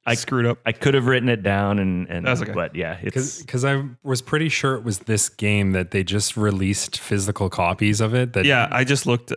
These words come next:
Speaker 2: looked it up. It's, so it's Wonder Boy: The Dragon's Trap, which is a remake of Wonder Boy three, The Dragon's Trap, and that's
Speaker 3: Okay.
Speaker 2: the one that just came out. So it, it's
Speaker 1: Yeah.
Speaker 2: ju-, it's a remake.
Speaker 1: And I'm,
Speaker 3: Okay.
Speaker 1: and this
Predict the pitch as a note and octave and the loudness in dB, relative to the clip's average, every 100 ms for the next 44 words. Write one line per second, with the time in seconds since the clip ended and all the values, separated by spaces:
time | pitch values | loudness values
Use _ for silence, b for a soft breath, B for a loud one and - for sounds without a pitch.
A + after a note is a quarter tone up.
0 | - A#2 A#2 - A2 A2 - B2 A#2 - | -8 -2 -2 0 -2 -2 -2 -2 0 -4
1 | - - C#3 A#2 A2+ A#2 B2 D3+ C#3+ C3+ | -4 0 2 4 2 0 0 2 2 2
2 | A#2 A#2+ A#2+ A#2 A2+ - G#2 - B2 A#2+ | 2 0 0 0 -4 -2 -2 -4 -4 0
3 | B2+ A2+ G#2 A2+ C#3+ E3+ C3 A2+ - A#2 | 2 2 0 2 4 4 2 0 -2 -6
4 | A2 A#2 A#2 A2 G#2 - C3 B2 G#2+ - | -2 -2 0 -2 -4 -2 -2 0 -4 -10
5 | - A#2 A2 G#2+ G#2 - - - - G2 | -10 -2 -2 -2 -10 -6 -6 -8 -2 0
6 | A#2+ F2+ A#2+ A2+ F#2 A#2+ - A2+ G2+ - | 2 2 0 -2 -4 -6 -4 -6 -6 -6
7 | - B2 A2+ - G2+ C3+ - A#2+ G#2+ G2+ | 0 2 2 0 0 -2 -2 -4 -4 -6
8 | G2 - - G2+ G2+ G2+ F#2+ G2+ G2 F#2 | -8 -10 -2 2 2 -2 -6 -2 -2 2
9 | G#2 G#2+ - - | 2 2 0 -6